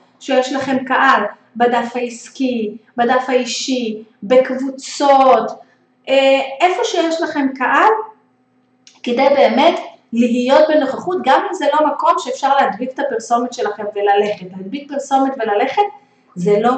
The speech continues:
מה שיוצר יותר מכירות. אז אלה היו העשר עצות שיש לנו, עשר, עשרה, תתקנו אותי בתגובות, אה, העצות שיש לי להגדלת המכירות, מתוך חשיבה באמת על הדברים הפשוטים, שהם כל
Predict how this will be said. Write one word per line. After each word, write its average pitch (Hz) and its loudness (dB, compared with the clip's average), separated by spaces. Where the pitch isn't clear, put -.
מה 208 -6
שיוצר 185 -10
יותר 196 -2
מכירות. 190 -4
אז 294 -2
אלה 359 4
היו 311 2
העשר 247 6
עצות 262 0
שיש 233 -4
לנו, - -16
עשר, 269 -6
עשרה, 233 -2
תתקנו 233 -8
אותי 208 -4
בתגובות, 202 0
אה, 247 6
העצות 247 2
שיש 269 0
לי 262 -2
להגדלת 220 -2
המכירות, 254 -6
מתוך 302 -2
חשיבה 277 -2
באמת 262 0
על 254 2
הדברים 247 0
הפשוטים, 339 -6
שהם 262 0
כל 254 2